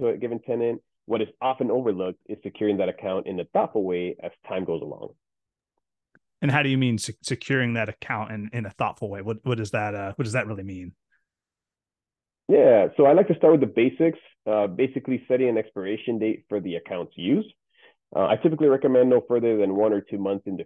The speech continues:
Speaker 1: future. Um, and also remember, you can always extend this timeline if a project goes longer. Um, also set a mindful threshold for forcing a password reset. In some instances, implementers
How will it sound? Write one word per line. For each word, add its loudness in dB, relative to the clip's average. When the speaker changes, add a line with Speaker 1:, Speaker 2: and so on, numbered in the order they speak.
Speaker 1:
future. -2
Um, 0
and -2
also 0
remember, 0
you -10
can -4
always -2
extend -8
this -6
timeline -4
if -10
a -12
project -6
goes -4
longer. -6
Um, 0
also 2
set 2
a 2
mindful -2
threshold -2
for -12
forcing -6
a -4
password -12
reset. 4
In -2
some 2
instances, -2
implementers -4